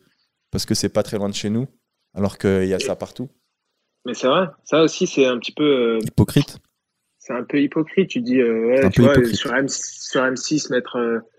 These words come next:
Speaker 2: le drapeau, tout ça, euh, tu dis, ouais, mais, pff, enfin, il y a des, il y a des, ça arrive partout, tout le temps, euh.
Speaker 1: C'est vrai.
Speaker 2: Pourquoi on n'en parle pas assez, euh, pour les autres, tu vois ?
Speaker 1: C'est vrai.
Speaker 2: Tu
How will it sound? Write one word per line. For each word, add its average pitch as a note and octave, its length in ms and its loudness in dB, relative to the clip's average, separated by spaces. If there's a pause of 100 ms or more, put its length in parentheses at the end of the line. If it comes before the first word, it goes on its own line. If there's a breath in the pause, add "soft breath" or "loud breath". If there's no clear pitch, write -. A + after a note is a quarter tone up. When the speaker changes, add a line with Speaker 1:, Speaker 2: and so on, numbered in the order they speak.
(280 loud breath)
Speaker 2:
le B2 120 -2
drapeau, C3+ 520 0
tout - 100 -10
ça, B2+ 420 -2
euh, G#2 240 -4 (400)
tu A2+ 100 -12
dis, A2 100 -2
ouais, F3 120 4
mais, G2 640 -4
pff, - 120 -20 (320 loud breath)
enfin, G2 240 -10
il F#2+ 120 -8
y F#2 60 -4
a F#2 40 -6
des, G2+ 120 -2 (100)
il G2 80 -2
y G2 40 -2
a F#2+ 40 -4
des, F2 280 -8
ça - 180 -8
arrive G#2+ 200 -6
partout, - 300 -4
tout - 100 0
le - 80 -4
temps, D3+ 280 0
euh. F#2+ 80 -6
Speaker 1:
C'est G#2 140 -2
vrai. F#2+ 240 4 (320)
Speaker 2:
Pourquoi - 240 2
on C3+ 40 6
n'en B2+ 120 4
parle A2 260 2
pas A#2 160 0
assez, A#2+ 300 0
euh, G#2 200 -4
pour G#2+ 120 -4
les C3+ 140 0
autres, D3+ 140 -2
tu - 60 -16
vois ? A#2 220 -12
Speaker 1:
C'est - 160 -2
vrai. F#2 200 2 (680)
Speaker 2:
Tu - 80 -8